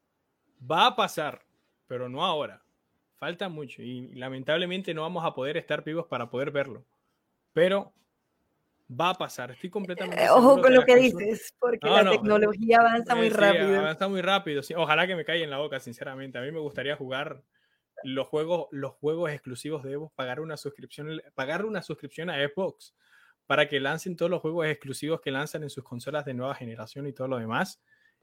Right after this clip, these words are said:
Speaker 1: Y, y, eh, desde el celular, desde cualquier computador, desde lo que sea. Sé que va a pasar,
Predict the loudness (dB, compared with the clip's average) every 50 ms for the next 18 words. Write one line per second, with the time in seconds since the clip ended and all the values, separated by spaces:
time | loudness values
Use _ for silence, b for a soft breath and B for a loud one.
0 | _ _ -2 0 0 0 0 -2 -4 -4 -6 -8 -8 -10 -12 -12 -10 -8 -6 -6
1 | -6 -6 -8 -8 -8 -8 -6 -8 -12 -10 -8 -8 -6 -4 -2 -2 -2 -2 -2 -4
2 | -6 -8 -10 -10 -10 -10 -10 -10 -8 -8 -10 -8 -10 -12 -12 -12 -10 -4 -2 0
3 | 0 0 -2 -4 -8 -8 -10 -10 -10 -10 -12 -14 -12 -12 -12 -12 -12 b b b
4 | b b b -12 -10 -10 -2 2 4 4 4 4 4 4 4 4 2 2 -2 -4
5 | -2 -4 -6 -6 -8